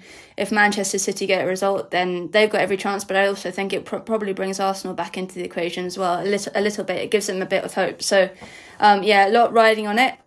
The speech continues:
Manchester City are in, well, both teams are in incredible form at the moment. You know, in terms of playing style, probably Manchester City, you'd say, are more fluid at the moment, or more, like, dynamic in terms of the way that they play and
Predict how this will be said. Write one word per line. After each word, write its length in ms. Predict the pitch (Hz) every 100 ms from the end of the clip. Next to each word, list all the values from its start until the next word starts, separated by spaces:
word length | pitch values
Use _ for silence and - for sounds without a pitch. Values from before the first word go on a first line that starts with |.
| -
Manchester 420 | 226 233 226 214
City 320 | 214 208 214
are 80 | 196
in, 140 | 190 190
well, 140 | 196
both 380 | 180 220 226 -
teams 280 | - 190 190
are 60 |
in 140 | 180 185
incredible 480 | 214 - 196 180 180
form 300 | 190 185 185
at 140 | -
the 60 | 185
moment. 420 | 185 185 190 - _ - - - _ -
You 140 | 220
know, 180 | 202 185
in 180 | - 214
terms 300 | 208 214 208
of 320 | 190 - _
playing 480 | - 208 208 226 233
style, 500 | 233 214 226 247 240
probably 320 | - 233 226
Manchester 540 | 226 214 214 214 - 208
City, 300 | 208 208 214
you'd 100 | 196
say, 340 | - 202 202
are 300 | 196 190 190 - - - _
more 240 | 226 220 208
fluid 380 | - 220 220 220
at 80 |
the 60 | 214
moment, 220 | 208 214
or 60 | 196
more, 380 | 196 202 196 190
like, 420 | 190 185 - _ _ -
dynamic 540 | 196 190 196 214 208
in 80 | 196
terms 300 | 202 190 190
of 80 | 190
the 80 |
way 180 | 190 190
that 160 | 185 185
they 80 | 185
play 320 | 190 190 196
and 320 | 190 185